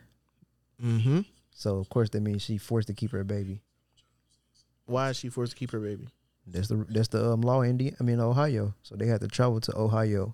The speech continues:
Speaker 2: I mean, to Indiana to get her abortion. That's crazy to me.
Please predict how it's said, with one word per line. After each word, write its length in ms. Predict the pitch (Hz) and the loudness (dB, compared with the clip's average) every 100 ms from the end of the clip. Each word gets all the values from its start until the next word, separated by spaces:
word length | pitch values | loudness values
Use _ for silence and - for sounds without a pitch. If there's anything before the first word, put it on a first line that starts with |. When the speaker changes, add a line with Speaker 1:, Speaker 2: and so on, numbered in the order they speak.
| _ | _
Speaker 2:
I 40 | 120 | -2
mean, 100 | 113 | 0
to 80 | 101 | 2
Indiana 400 | 110 110 104 95 | 2 2 2 2
to 100 | 95 | -2
get 140 | 101 | -2
her 140 | 98 87 | 0 0
abortion. 480 | 92 98 95 - - _ _ _ _ _ _ _ _ _ _ _ _ | -2 -2 -4 -8 -12 _ _ _ _ _ _ _ _ _ _ _ _
That's 160 | 107 113 | 0 0
crazy 340 | - 113 101 92 | 4 4 4 0
to 60 | |
me. 220 | 90 95 | -2 -4